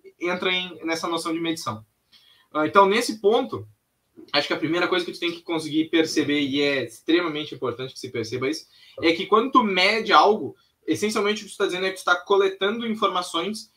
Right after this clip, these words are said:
de uma, uma realidade alheia a ti, que tu não tem compreensão total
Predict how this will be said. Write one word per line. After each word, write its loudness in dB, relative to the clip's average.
de -8
uma, 2
uma 0
realidade 4
alheia 6
a 0
ti, -8
que -18
tu -10
não -4
tem -6
compreensão -4
total 2